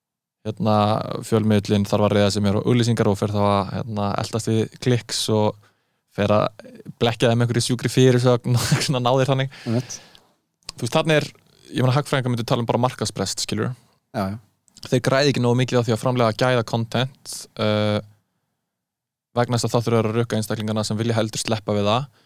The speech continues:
Speaker 1: Og þetta tengist í að eignarrétturinn á fréttunum og gæða contentin sem þeir búa til er ekki til staðar. Þú setur,
Speaker 2: Mhm.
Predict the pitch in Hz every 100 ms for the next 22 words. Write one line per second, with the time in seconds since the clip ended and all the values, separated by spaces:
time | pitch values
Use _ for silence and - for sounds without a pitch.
0 | _ _ - 113 110 143 139 127 120 143
1 | 175 143 131 127 123 139 139 - 104 104
2 | 110 - 131 120 135 131 110 107 110 101
3 | 120 - 113 104 - - - 127 - -
4 | _ _ _ - 120 120 - 113 90 -
5 | - _ 117 135 127 107